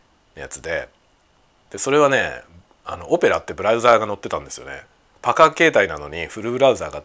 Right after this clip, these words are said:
載ってて、インターネットが見れるっていう端末だったのね。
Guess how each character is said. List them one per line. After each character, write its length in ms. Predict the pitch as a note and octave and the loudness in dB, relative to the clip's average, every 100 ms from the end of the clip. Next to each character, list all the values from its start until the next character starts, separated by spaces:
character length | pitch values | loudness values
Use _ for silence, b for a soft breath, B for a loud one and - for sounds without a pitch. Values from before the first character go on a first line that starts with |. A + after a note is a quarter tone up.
| - | -16
載 100 | D#2+ | -18
っ 20 | |
て 160 | - | -16
て、 320 | D2+ C#2+ B1+ - - | -10 -8 -10 -12 -16
イ 80 | A2+ | -6
ン 80 | |
タ 100 | A#2+ | 0
ー 20 | B2+ | 2
ネ 40 | |
ッ 20 | C3 | 0
ト 100 | F#2 | -6
が 60 | |
見 120 | D#2+ | -8
れ 80 | E2 | -10
る 60 | D#2 | -10
っ 20 | |
て 180 | - - | -14 -20
い 20 | |
う 60 | - | -16
端 300 | - - - | -16 -16 -16
末 100 | C#3 | -16
だ 20 | |
っ 40 | |
た 80 | - | -18
の 60 | A#2 | -20
ね。 140 | - | -20